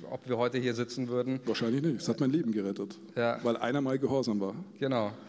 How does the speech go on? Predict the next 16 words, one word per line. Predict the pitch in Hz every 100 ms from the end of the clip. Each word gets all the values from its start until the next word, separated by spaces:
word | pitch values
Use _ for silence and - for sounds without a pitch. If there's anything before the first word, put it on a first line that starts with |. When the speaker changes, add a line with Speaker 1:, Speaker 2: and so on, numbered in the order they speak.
| - - - - -
Speaker 1:
weil | 113
dein | 110
Bruder | 110 127 139 139
dich | 139 135
angerufen | 139 139 135 143 156
hat. | 143 143
Und | 143 123
das | 139 139
Zweite | 139 127 139 147
dann | 139 139
auch, | 147
dass | 143 123
jemand | 127 120 123
mutig | 131 135 135
war, | 127 127 165 143
in | 123 120